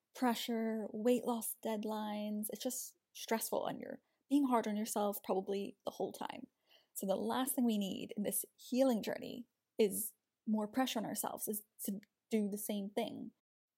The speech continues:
This is the time for patience and self-care. So for those doing the thirty-day reboot right now, I want you to also remember that you are not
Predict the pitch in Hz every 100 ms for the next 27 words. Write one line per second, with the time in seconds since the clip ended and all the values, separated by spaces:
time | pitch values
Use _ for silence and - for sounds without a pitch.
0 | - 226 262 254 262 - 202 196 - -
1 | 208 202 - 214 196 - 202 196 - -
2 | - - - - _ _ _ _ _ _
3 | _ - 202 214 240 269 - _ 214 208
4 | 233 226 135 202 196 190 175 180 147 117
5 | 82 - - 196 113 117 117 101 220 -
6 | _ _ _ _ _ _ - 214 220 254
7 | 262 220 - 208 202 196 - 202 196 190
8 | 185 202 208 175 - -